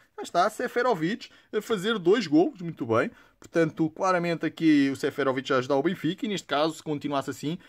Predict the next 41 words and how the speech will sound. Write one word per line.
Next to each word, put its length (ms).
em 100
termos 320
de 60
liga 340
simulada, 760
eh, 520
o 80
Benfica 360
manteria, 480
obviamente, 480
o 60
segundo 240
lugar. 260
Vamos 160
a 40
mais 180
um. 80
Doze. 440
Doze, 560
eu 80
acho 80
que 60
também 140
já 100
tinha 180
saído 240
há 60
bocado, 340
quase 240
certeza. 800
Foi 180
o 40
Salvador 420
Agra 240
também 220
a 40
avisar 400
para 180
o 120
Tondela. 420
Tondela, 500